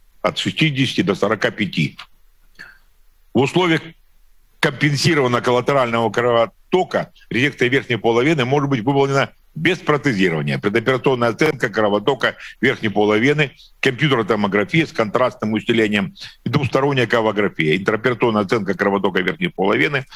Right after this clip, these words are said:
и это про-, это позволяет ее просто перевязать.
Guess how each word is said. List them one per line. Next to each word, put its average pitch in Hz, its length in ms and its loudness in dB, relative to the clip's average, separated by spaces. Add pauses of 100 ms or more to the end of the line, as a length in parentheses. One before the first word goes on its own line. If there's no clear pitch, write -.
(320)
и 170 460 0 (360)
это 131 280 0
про-, 117 400 -2
это 120 400 0 (200)
позволяет 110 540 2
ее 104 200 2
просто 151 360 -2
перевязать. 95 540 -2